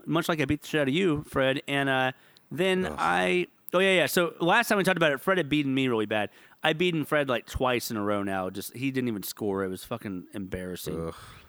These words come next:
Speaker 1: Anyway, oh, and then Yoshi, don't even get me started with the Yoshi Tetris style game. I beat
Speaker 2: Ugh.
Speaker 1: his ass all the fucking time in that. Anyway, um,
Speaker 2: I don't wanna hear it.
Speaker 1: I'm sorry, but you can s-, save at any point,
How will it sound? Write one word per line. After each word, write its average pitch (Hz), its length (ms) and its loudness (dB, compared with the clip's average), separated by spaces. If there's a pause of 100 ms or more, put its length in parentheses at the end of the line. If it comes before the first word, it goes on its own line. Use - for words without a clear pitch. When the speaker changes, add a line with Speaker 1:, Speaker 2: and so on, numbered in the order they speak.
(420)
Speaker 1:
Anyway, 139 480 4 (360)
oh, 190 100 6
and 175 120 4
then 196 120 4
Yoshi, 220 680 4
don't 180 180 4
even 185 120 4
get 180 80 4
me 156 80 4
started 165 220 2
with 143 100 2
the 127 80 2
Yoshi 123 320 2
Tetris 127 300 -2
style 110 260 0
game. 107 220 0
I 110 180 2
beat 143 120 4
Speaker 2:
Ugh. - 40 0
Speaker 1:
his 143 140 2
ass 127 320 2
all 143 240 4
the 123 80 0
fucking 110 280 -4
time 113 220 -2
in 101 80 -4
that. 101 240 -4 (920)
Anyway, 226 420 4
um, 175 480 2
Speaker 2:
I 139 40 -10
don't 110 160 -8
wanna 87 180 -8
hear 85 240 -8
it. - 100 -14 (220)
Speaker 1:
I'm 143 120 0
sorry, 101 280 0 (120)
but 151 220 0
you 180 140 0
can 190 180 -2 (120)
s-, - 160 -12
save 185 260 0
at 165 100 0
any 151 140 2
point, 135 320 -4